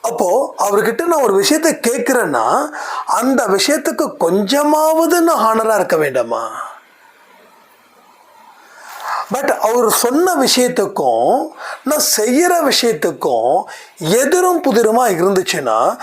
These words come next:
அப்ப என் வாழ்க்கையில அவர் என்ன மிராக்கிள் ஏற்படுத்துவாரு? எப்பயும் சொல்றேனே, உங்களுக்கு அதிசயம் நடக்கணும்னு ஆசை இருந்ததுன்னா தாராளமா ட்ரை பண்ணுங்க. நான் சொல்ற மாதிரி be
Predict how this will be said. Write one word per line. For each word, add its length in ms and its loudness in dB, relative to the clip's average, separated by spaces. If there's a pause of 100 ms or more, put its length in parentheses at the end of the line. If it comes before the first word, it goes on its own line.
(220)
அப்ப 180 -6
என் 460 2
வாழ்க்கையில 680 0
அவர் 320 0
என்ன 380 2
மிராக்கிள் 580 2
ஏற்படுத்துவாரு? 800 -2 (2000)
எப்பயும் 420 0
சொல்றேனே, 520 0 (220)
உங்களுக்கு 500 0
அதிசயம் 680 2
நடக்கணும்னு 560 0
ஆசை 340 2
இருந்ததுன்னா 720 0 (760)
தாராளமா 540 2
ட்ரை 300 0
பண்ணுங்க. 380 0
நான் 200 2
சொல்ற 240 2
மாதிரி 380 -2 (880)
be 220 0